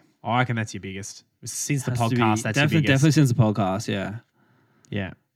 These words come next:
Speaker 2: I definitely have done, like, s-, a few over two hundred, but yeah, two ten, I reckon, is, could be my biggest.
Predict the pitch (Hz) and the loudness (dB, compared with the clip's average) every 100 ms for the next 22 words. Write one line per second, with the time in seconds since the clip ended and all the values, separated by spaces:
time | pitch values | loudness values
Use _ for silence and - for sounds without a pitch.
0 | _ 123 147 156 175 147 131 123 110 104 | _ 2 2 4 4 4 4 2 2 0
1 | 104 - - 131 120 104 101 101 - 113 | -2 -6 -8 -2 0 0 0 -2 -2 -2
2 | 101 107 139 135 98 85 _ _ _ _ | -2 -2 -2 -2 -2 -4 _ _ _ _
3 | _ _ _ _ - - - - 104 127 | _ _ _ _ -10 -10 -6 -4 -4 -6
4 | 98 - - - 107 - - - 82 - | -8 -10 -10 -12 -12 -14 -18 -18 -16 -16
5 | - - - - | -16 -16 -18 -18